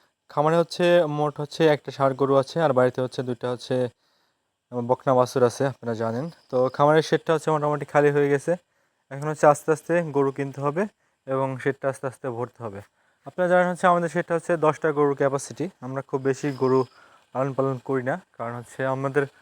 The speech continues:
আরও বেশ কয়েকটা সেক্টর আছে, এগুলোর জন্য হচ্ছে অতিরিক্ত গরু হচ্ছে আমরা তুলতে পারতেছি না। আর গরুর এই প্রজেক্ট হচ্ছে আমাদের নতুন, তো নতুন অবস্থায় আমরা হচ্ছে মোটামুটি এক চালান বিক্রি করলাম। মোটামুটি আমাদের কাছে মনে হয়েছে গরু হচ্ছে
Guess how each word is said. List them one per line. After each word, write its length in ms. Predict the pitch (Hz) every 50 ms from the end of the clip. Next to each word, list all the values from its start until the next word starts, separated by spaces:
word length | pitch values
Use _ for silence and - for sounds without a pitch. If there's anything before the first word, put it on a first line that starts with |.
| _ _ _ _ _ -
আরও 180 | 139 151 165 170 165 135 -
বেশ 140 | 143 143 -
কয়েকটা 260 | - 147 139 135 - 135
সেক্টর 300 | - 139 - _ - 127
আছে, 200 | 123 120 - 165 170 - _ _ _ _ _ _ _ _ _ -
এগুলোর 320 | 139 135 139 147 151 143
জন্য 160 | 143 147 151 147
হচ্ছে 240 | 147 - - - 165 170 165 -
অতিরিক্ত 380 | 160 147 135 - 143 139 - _ 139
গরু 220 | 127 135 135 131 131
হচ্ছে 180 | 127 - - 135
আমরা 160 | 131 131 127
তুলতে 260 | - 135 131 - 135
পারতেছি 420 | - - 110 - - 110 - - 113
না। 80 | 123 143 - _ _ _ _ _ _ _ _
আর 180 | 117 120 123 123 127 127
গরুর 280 | 135 123 143 151 160 160
এই 80 | 170 170
প্রজেক্ট 260 | 156 175 170 175 - -
হচ্ছে 160 | 165 - 160
আমাদের 240 | 160 185 180 175 165
নতুন, 300 | 165 165 160 - 151 160 202 202 - _ _ _
তো 100 | - 139 139 139 139 143 143
নতুন 220 | 143 143 139 - 160
অবস্থায় 320 | 160 160 160 - - 175 170
আমরা 140 | 165 160 160
হচ্ছে 200 | 160 - - 170
মোটামুটি 400 | 165 160 156 160 156 156 151 143 156
এক 100 | 151 143
চালান 240 | - - 160 151 151
বিক্রি 220 | 147 143 139 147 143
করলাম। 260 | 131 139 139 151 160 160 - _ _ _ - - _ _ _
মোটামুটি 380 | 139 143 139 147 147 147 135 147
আমাদের 240 | 147 143 143 143 143
কাছে 180 | - 143 - - 147
মনে 160 | 143 135 139
হয়েছে 220 | 139 135 - - 135
গরু 180 | 120 131 123 131
হচ্ছে 200 | 131 123 -